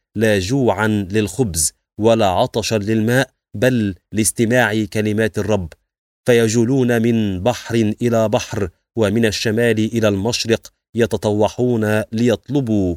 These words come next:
كلمة الرب فلا يجدونها." عاموس الإصحاح الثامن، العدد الحادي عشر والثاني عشر.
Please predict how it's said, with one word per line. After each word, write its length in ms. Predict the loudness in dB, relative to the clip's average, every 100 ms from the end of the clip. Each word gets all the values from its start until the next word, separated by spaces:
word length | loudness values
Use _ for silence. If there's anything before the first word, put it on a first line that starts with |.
| -2
كلمة 400 | 0 0 -2 -2
الرب 680 | -2 -2 -2 -2 -2 -2 -2
فلا 540 | -2 -2 0 0 -2 -4 -6
يجدونها." 1200 | 0 0 0 -2 0 0 -2 -4 -2 -4 -4 -10 _ _ _ _ _ _ _
عاموس 600 | 0 2 2 0 0 -2
الإصحاح 580 | -2 2 2 0 -4 -2
الثامن، 640 | -4 0 0 0 0 -2 -2
العدد 420 | 0 2 2 0
الحادي 440 | -2 0 0 2 2
عشر 460 | 0 -2 -4 -4
والثاني 540 | 0 -2 0 -2 -2 -4
عشر. 520 | -4 -6 -6 -6 -10